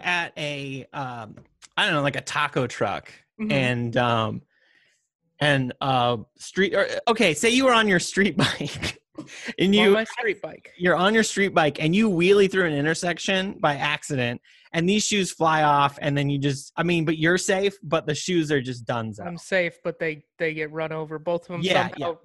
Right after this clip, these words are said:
Speaker 2: fly
Speaker 1: Both of 'em
Speaker 2: forward,
Speaker 1: fly
Speaker 2: right under
Speaker 1: off.
Speaker 2: the tire.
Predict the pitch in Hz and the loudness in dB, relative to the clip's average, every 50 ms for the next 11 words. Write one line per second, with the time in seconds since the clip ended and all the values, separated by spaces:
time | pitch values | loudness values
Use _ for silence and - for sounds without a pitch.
0 | _ _ - 190 208 220 226 262 208 196 202 196 196 196 190 185 254 254 247 247 | _ _ 4 4 6 6 4 2 2 2 4 4 4 2 0 -2 -4 -6 -8 -10
1 | - _ _ _ _ - 202 196 196 202 190 180 170 165 160 156 143 - - - | -16 _ _ _ _ 2 4 6 6 6 6 6 6 4 4 2 0 -4 -8 -10
2 | - 214 202 202 202 196 196 190 196 190 185 | -6 -4 -2 0 0 0 -2 -4 -8 -10 -12